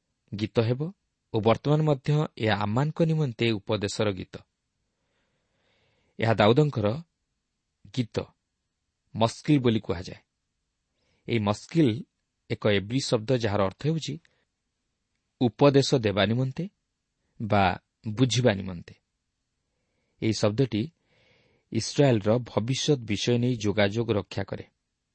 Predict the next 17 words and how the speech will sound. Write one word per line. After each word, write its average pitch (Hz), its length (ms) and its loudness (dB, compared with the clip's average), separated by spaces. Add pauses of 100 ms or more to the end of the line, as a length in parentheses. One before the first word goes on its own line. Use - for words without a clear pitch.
(920)
ଏହି 113 200 0
ଗୀତ 110 260 -4 (140)
ବତିଶ 104 500 -2 (100)
ପର୍ବଟି 104 460 0 (100)
ଦାଉଦଙ୍କର 104 680 0
ସ୍ୱୀକାରୋକ୍ତି, - 720 -4 (1040)
କ୍ଷମା 123 260 0
ପାଇବାର 127 440 0
ବିଷୟ 110 320 -4 (600)
ଓ - 80 -4
ତାହାଙ୍କ 127 400 2 (120)
ସମ୍ପୂର୍ଣ୍ଣ 147 560 -4
ସୁରକ୍ଷାର 117 600 -4 (640)
ଆଶୀର୍ବାଦ 127 520 0
ସବୁକୁ 123 440 -4
ପ୍ରକାଶ - 360 -6
କରେ। - 200 -16